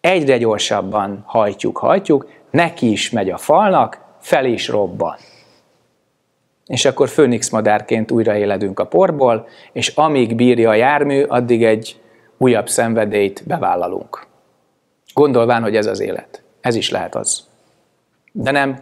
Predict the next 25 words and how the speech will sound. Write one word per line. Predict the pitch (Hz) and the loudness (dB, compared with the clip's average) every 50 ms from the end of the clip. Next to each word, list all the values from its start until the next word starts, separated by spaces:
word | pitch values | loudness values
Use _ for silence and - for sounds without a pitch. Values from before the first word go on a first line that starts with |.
| - _ _ | -16 _ _
kell | - 160 139 117 92 - - | 0 0 0 0 -2 -4 -6
ennek | - 95 95 95 95 - | -6 -4 -4 -4 -4 -2
lennie. | - - 104 98 117 131 147 165 190 202 - - _ _ _ _ _ _ _ _ _ _ _ _ _ _ | -2 -2 -2 0 0 0 0 0 0 -2 -6 -12 _ _ _ _ _ _ _ _ _ _ _ _ _ _
Az | - 214 196 | -2 0 2
viszont | 190 196 - - 185 165 - | 2 2 2 2 0 0 0
igaz, | 123 117 123 117 - | 2 2 2 2 2
hogy | 127 123 | 2 0
a | 123 | 2
szenvedély | 117 - - 156 156 147 139 135 127 123 127 123 117 107 95 - - - _ _ _ _ _ _ _ _ _ - - - _ | 2 2 0 0 0 2 2 2 2 4 4 4 4 2 0 -4 -12 -20 _ _ _ _ _ _ _ _ _ -20 -20 -12 _
alapvető | - 147 143 135 123 - 127 113 - - 117 | 0 2 4 4 2 2 0 0 0 0 0
tapasztalása | 113 - 131 - 131 117 - - - 123 120 117 110 - - 120 | 2 0 0 2 0 -2 0 0 0 2 2 2 0 0 -2 0
nélkül | 110 120 131 151 156 - - 180 180 180 185 190 - - - - _ _ _ _ _ _ _ _ _ _ _ _ _ _ | 0 2 0 0 0 0 0 2 4 4 2 0 -4 -10 -18 -20 _ _ _ _ _ _ _ _ _ _ _ _ _ _
nagyon-nagyon | - 139 160 160 143 131 123 120 117 117 113 110 117 117 110 | -2 0 0 0 2 2 2 2 2 0 0 0 0 0 0
nehéz | 113 120 113 104 107 104 95 110 | 0 0 0 0 0 -2 -2 -2
embernek | 104 98 104 113 117 117 123 131 127 - | -4 -2 0 0 0 0 0 -2 0 2
lenni, | 143 143 139 139 123 | 0 0 0 0 -2
sőt, | - - - 135 120 - - - - _ _ - | -2 0 2 2 2 0 -4 -18 -20 _ _ -12
nagyon | - - 139 147 143 139 131 | -4 0 2 2 2 2 2
sokan | 123 - 131 - 123 | 0 0 0 2 2
úgy | 127 127 123 | 0 0 2
gondoljuk, | 131 127 120 120 120 117 120 | 0 2 2 2 2 2 0
hogy | 123 120 | 0 -2
nem | 123 117 | 0 -2
is | 110 - - | -2 0 0
érdemes. | 113 104 95 98 95 98 107 131 175 180 - - - - | 0 0 0 -2 -4 -4 -2 -2 -2 -2 -4 -8 -14 -16